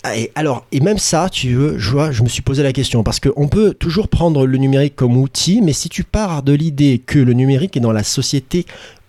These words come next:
quotidienne. Et chez les jeunes, les digital natives, hein, euh, justement, il faut absolument leur apporter des clés à ce monde numérique qui, euh, fonctionne sur des,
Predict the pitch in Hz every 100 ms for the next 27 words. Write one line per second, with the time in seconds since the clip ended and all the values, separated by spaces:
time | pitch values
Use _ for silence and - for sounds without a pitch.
0 | 196 202 - 143 123 90 78 - - -
1 | 170 190 165 - - 143 127 127 110 127
2 | 151 170 - 120 131 123 147 139 - 160
3 | 135 120 123 123 131 175 190 95 85 -
4 | - - - - 95 127 156 - 107 98
5 | 95 156 185 - 147 143 175 233 - -
6 | - 127 117 - - 196 247 - _ 120
7 | - - 156 147 147 170 190 117 120 127
8 | - 143 123 120 - 135 147 202 - 117
9 | - 120 131 139 131 127 120 117 190 240
10 | - - - - - 160 156 120 117 110
11 | - 120 - 151 139 123 123 113 110 120
12 | 113